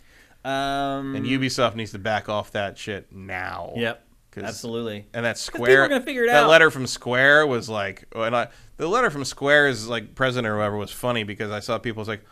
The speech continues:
Speaker 2: "Oh my God, what's happening to Square?" This, I'm like,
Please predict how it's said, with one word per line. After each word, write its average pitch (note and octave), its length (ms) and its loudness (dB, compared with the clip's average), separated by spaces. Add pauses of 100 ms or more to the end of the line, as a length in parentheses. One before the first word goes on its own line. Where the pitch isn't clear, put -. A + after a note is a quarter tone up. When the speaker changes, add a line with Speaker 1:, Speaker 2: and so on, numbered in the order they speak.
(100)
Speaker 2:
"Oh C#3+ 160 -4
my B2 160 -2
God, A#2 300 -2
what's C3 160 -6
happening B2+ 460 -4
to G#2+ 120 -12
Square?" A#2 480 -4
This, G#2 140 -10
I'm A2 60 -10 (440)
like, D3+ 280 -6